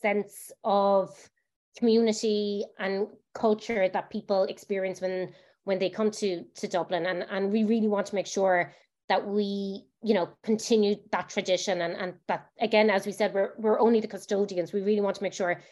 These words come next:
that it's set up for the long term and that others are carrying that, not just through maybe their time in Dublin, but also when then, you know, a lot of those who will onboard in Dublin will go back to their own locations outside of Ireland. And we really want them to carry that back,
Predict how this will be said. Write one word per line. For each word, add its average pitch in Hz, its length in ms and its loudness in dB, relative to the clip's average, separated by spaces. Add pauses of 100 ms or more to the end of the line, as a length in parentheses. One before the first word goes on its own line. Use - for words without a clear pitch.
(160)
that 185 120 0
it's - 180 -4
set 180 160 0
up 180 140 -4
for 185 80 -4
the 180 80 -2
long 175 240 -2
term 175 220 -4
and 165 100 -2
that 175 180 -2
others 185 340 2 (520)
are 262 80 0
carrying 311 320 2
that, 254 200 0 (180)
not 311 260 0
just - 220 -8
through 285 140 -2
maybe 233 260 0
their 208 120 -2
time 220 300 0
in 196 60 -2
Dublin, 214 340 -2
but 208 140 0
also 277 260 -2
when 220 220 2
then, 214 400 2
you 202 80 -6
know, 190 240 0
a 202 60 -2
lot 214 180 2
of 226 100 -6
those 220 240 -2
who 220 80 -4
will 208 140 -2
onboard 190 560 -2 (440)
in 277 140 4
Dublin 202 400 2 (240)
will 226 120 4
go 226 120 4
back 226 260 -2
to 202 480 -2 (540)
their 214 140 6
own 220 220 6
locations 226 540 -2
outside 208 380 -2
of 196 80 -6
Ireland. 170 440 0
And 190 200 -2
we 220 100 4
really 247 220 2
want 214 240 0
them 202 220 2
to 196 200 -6
carry 208 360 0
that 175 220 -2
back, 180 260 -2